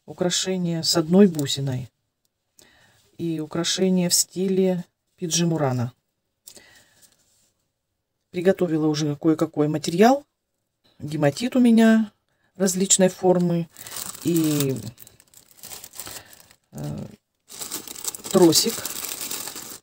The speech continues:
три миллиметра толщиной, силиконовый тросик. Попробую, может быть, и с ним ещё сделаю. То есть, э, материал разный. Так, вот тросик у меня есть золотой, ноль сорок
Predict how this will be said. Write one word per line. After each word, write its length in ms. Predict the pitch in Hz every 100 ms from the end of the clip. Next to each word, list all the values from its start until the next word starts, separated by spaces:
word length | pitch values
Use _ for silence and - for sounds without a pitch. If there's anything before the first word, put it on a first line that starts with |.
| _ _ _ _ _ _ _ _
три 160 | 202 202
миллиметра 600 | 196 190 190 190 190 180
толщиной, 680 | 185 185 - 185 180 180 175 _
силиконовый 640 | - 180 175 180 175 165 170
тросик. 460 | - 170 - - - - - - - - - - - - -
Попробую, 540 | - 147 160 143 139 143
может 280 | 147 147 139
быть, 160 | 139
и 40 | -
с 100 | -
ним 200 | 156 180
ещё 200 | - 208
сделаю. 420 | 190 202 202 185
То 120 | 180
есть, 180 | 175 - - -
э, 360 | 170 160 156 - -
материал 440 | 175 175 190 214 190
разный. 500 | 151 147 190 294 - - - - - _ _ _ - - _ _ _ _ _ _ _
Так, 160 | 147 -
вот 160 | -
тросик 440 | - 151 151 - -
у 40 |
меня 300 | 147 143 147
есть 320 | 143 139 - -
золотой, 720 | 143 143 139 - 143 135 127 - _
ноль 220 | 147 139
сорок 400 | - 147 143 135